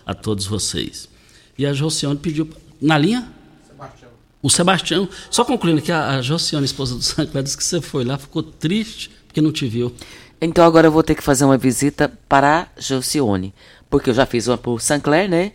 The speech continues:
Speaker 1: Isso.
Speaker 3: E agora eu vou fazer uma visita pra ela. Pode deixar.
Speaker 1: Isso. Mas na linha,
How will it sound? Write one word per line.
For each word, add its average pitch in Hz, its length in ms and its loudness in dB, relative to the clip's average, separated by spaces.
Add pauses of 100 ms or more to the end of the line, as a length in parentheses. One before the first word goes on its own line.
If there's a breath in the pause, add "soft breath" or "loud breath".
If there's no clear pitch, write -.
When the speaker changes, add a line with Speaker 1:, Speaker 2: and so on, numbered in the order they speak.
(100)
Speaker 1:
Isso. 113 360 0
Speaker 3:
E 131 60 2
agora 131 200 4
eu 131 40 2
vou 127 100 -2
fazer 131 220 -2
uma 127 80 0
visita 120 340 -6
pra 113 220 -2
ela. 85 160 -4
Pode 117 300 0
deixar. - 400 -2 (100)
Speaker 1:
Isso. 101 480 -2 (380 loud breath)
Mas 190 240 4
na 202 200 4
linha, 262 520 2